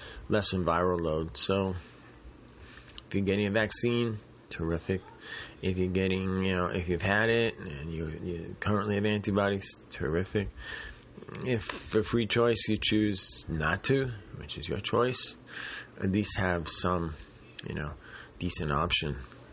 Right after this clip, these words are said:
possibility of option besides other nutrients like, uh, glutathione and, uh, glycine and, uh, you know, astragalus and lactoferrin, and you can go through a whole list of things.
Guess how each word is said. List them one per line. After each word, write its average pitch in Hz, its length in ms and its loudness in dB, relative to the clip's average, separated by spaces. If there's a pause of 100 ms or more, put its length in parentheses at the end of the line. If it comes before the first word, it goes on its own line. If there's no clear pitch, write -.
(120)
possibility 90 500 0
of 76 80 0
option 82 420 2
besides 85 400 0
other 78 220 0
nutrients 78 840 -2
like, - 220 -10
uh, - 100 -6 (460)
glutathione 87 1120 2
and, 50 400 -6
uh, 50 200 -6
glycine 80 1000 0
and, 50 380 -8
uh, 50 160 -8 (680)
you 62 80 -4
know, 67 60 -6
astragalus 90 1120 2
and 52 300 -6
lactoferrin, 104 1400 2
and 85 160 0
you 85 80 -2
can 101 80 0
go 85 140 2
through 85 180 -2
a 78 60 0
whole 82 240 0
list 82 280 -2
of 78 100 -2
things. 69 520 -4